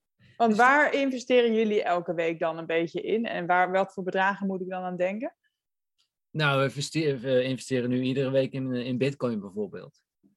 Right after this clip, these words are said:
Speaker 3: Dus daarin, eh, daar zitten we al langere tijd in. Ehm, en, eh, ja, we willen
Speaker 2: Ja.
Speaker 3: gewoon die Bitcoin-positie, eh, vergroten. Dus daar investeren we in en we
Speaker 1: Mhm.
Speaker 3: krijgen daar ook weer rente op. En de rente is maar tussen de één komma twee en drie komma vier procent.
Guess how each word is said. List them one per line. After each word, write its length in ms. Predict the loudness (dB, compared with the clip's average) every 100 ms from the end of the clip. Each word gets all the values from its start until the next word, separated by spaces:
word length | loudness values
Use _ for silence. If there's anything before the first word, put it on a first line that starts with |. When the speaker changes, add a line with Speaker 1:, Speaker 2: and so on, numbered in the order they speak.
| _ -12
Speaker 3:
Dus 160 | -6
daarin, 480 | -2 -2 -2 -4 -6
eh, 280 | -6 -6 -4
daar 120 | -4
zitten 240 | -4 -6
we 60 | -4
al 120 | -2
langere 480 | -2 -2 -4 -4 -6
tijd 340 | -6 -6 -8
in. 400 | -8 -8 -8 -10 -16 -14
Ehm, 540 | -10 -8 -8 -8 -8 -12 -12
en, 280 | -10 -10 -10
eh, 340 | -10 -10 -10 -12
ja, 220 | -8 -8 -6
we 80 |
willen 180 | -6 -6
Speaker 2:
Ja. 60 | -4
Speaker 3:
gewoon 140 | -4
die 120 | -4
Bitcoin-positie, 1160 | -2 -4 -2 -6 -6 -10 -10 -8 -6 -6 -6 -8
eh, 200 | -8 -10
vergroten. 840 | -12 -12 -2 0 0 -2 -6 -6 -12 -20 -20
Dus 100 | -6
daar 140 | -2 0
investeren 580 | -2 -6 -2 0 0 0
we 80 | 0
in 100 | 0
en 80 | -2
we 60 |
Speaker 1:
Mhm. 80 | -2
Speaker 3:
krijgen 260 | -2 -4 -4
daar 120 | -6
ook 140 | -4
weer 140 | -4 -2
rente 360 | -2 -4 -4 -8
op. 300 | -10 -14 _ _ _ _
En 120 | -4
de 60 | -2
rente 320 | 0 -2 -4
is 120 | -10
maar 460 | -8 -6 -6 -6 -10 _ _ _
tussen 320 | -10 -8 -8
de 100 | -6
één 180 | -8 -6
komma 240 | -6 -6
twee 340 | -4 -2 -2
en 80 | -2
drie 180 | -6 -8
komma 240 | -6 -8
vier 220 | -6 -6 -6
procent. 640 | -6 -6 -4 -4 -6